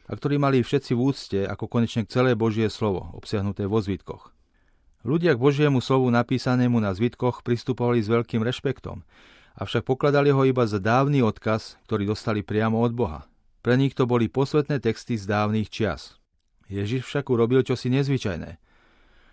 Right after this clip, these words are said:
Toto dávne slovo preniesol do dneška. Povedal:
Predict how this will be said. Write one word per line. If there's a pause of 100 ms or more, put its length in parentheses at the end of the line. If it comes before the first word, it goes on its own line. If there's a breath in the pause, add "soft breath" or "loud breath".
Toto
dávne
slovo
preniesol
do
dneška. (320)
Povedal: